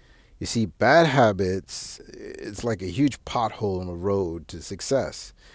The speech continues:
The hole, the bad habit, is the damaged area where something went wrong.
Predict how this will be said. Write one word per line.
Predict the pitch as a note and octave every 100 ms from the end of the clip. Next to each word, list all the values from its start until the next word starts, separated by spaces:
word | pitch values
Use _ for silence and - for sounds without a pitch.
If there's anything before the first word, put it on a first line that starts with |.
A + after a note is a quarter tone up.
| - - _ -
The | G2 F#2
hole, | C3+ E3+ G#2 C3 -
the | -
bad | E2+ G#2 F#2+
habit, | F2 B2+ F#2+ E2+ A2+ _ _ _ -
is | G2+ D#2+
the | F#2+
damaged | D2 G#2 A2+ C3+ A#2+ -
area | A2+ F#2 G2
where | F#2 F#2
something | - A#2 G#2 A2 G#2+
went | G2+ G2+
wrong. | F2 E2 B1+ A#1